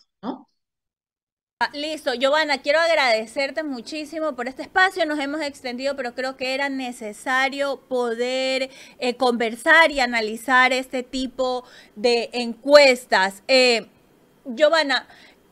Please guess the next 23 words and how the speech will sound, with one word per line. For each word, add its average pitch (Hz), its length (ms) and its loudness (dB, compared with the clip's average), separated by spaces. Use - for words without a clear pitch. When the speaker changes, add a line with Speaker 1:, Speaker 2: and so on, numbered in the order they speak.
Speaker 2:
quiero 339 220 -8
cerrar 311 800 -2
preguntándote, 240 1080 -4
eh, 240 460 -2
en 277 180 0
el 302 120 -2
escenario 311 520 -2
en 381 160 -8
el 311 60 -14
que 262 80 -12
estamos, 190 840 -4
entendiendo 269 1160 -4
los 240 280 -6
números 277 500 -8
que 220 160 -12
tú 240 140 -8
has 262 120 -10
podido 247 640 -6
ver, 185 480 -6
¿cuál 415 260 4
es 330 500 0
el 247 320 -4
perfil 294 800 -10